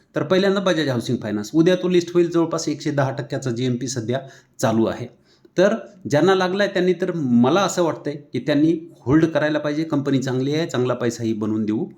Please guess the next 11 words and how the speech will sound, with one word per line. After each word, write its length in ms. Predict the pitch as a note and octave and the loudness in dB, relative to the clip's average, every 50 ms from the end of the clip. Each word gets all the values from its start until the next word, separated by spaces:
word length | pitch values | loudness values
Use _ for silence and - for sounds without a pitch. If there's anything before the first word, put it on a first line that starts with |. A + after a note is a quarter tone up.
| _ - | _ -10
शकते. 380 | - - A#2+ - - - G2 - - _ _ _ _ - - _ - | -6 -6 -6 -6 -8 -14 -14 -14 -16 _ _ _ _ -20 -18 _ -6
आता 160 | D3 C#3+ F#3+ | -2 0 0
ज्यांना 360 | E3+ D#3 F3+ F#3 G3 G#3+ A3 A3+ - - - - _ - | 2 4 2 2 4 2 0 0 -4 -8 -20 -20 _ -6
लागला 440 | A2 A2+ A#2+ C#3 E3 F3 F#3+ G#3 G3+ | -4 -2 0 2 2 2 4 4 4
नाही 300 | G3 F#3 C3 G#2+ A2 G#2+ - - - _ - | 4 2 2 0 -2 -6 -8 -12 -20 _ -2
त्यांनी 240 | - E3 F3+ G#3+ A3+ | 0 2 4 4 4
काय 180 | - F3 E3 D#3+ | 4 2 0 0
करायला 340 | D#3 D3 C3+ B2 B2 B2 | -2 -4 -4 -4 -4 -6
पाहिजे, 300 | A#2 A#2 A2+ G#2+ G#2 A2 A2 | -8 -8 -8 -10 -10 -10 -8
तर 60 | C3+ | -8
त्यांनी 600 | C3 C3+ C3+ D#3+ D#3 D#3+ G3 G#3 A3 A3+ A3+ - | -8 -4 0 2 2 4 4 2 2 0 0 -4